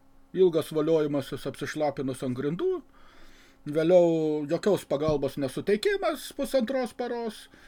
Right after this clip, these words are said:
Na, pasidarbavo Berija. Manau, Berija turėjo teisę sakyti, mm, ir vieną, kad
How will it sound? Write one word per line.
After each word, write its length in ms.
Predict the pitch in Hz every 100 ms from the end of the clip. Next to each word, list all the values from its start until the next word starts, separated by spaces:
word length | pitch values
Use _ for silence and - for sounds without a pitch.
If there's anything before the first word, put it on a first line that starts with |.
| -
Na, 220 | - 523 - - - -
pasidarbavo 720 | 240 240 208 196 185 156 127
Berija. 380 | 127 117 110 101 110
Manau, 480 | 135 196 247 233 208 175
Berija 300 | 208 180 175
turėjo 300 | 175 170 135
teisę 360 | 143 131 - 123 120 120 117 117 - - -
sakyti, 400 | - 139 185 170 151 139 135 131 _ _
mm, 320 | 131 135 139 143
ir 200 | 139 139
vieną, 380 | 165 160 143 123
kad 160 | -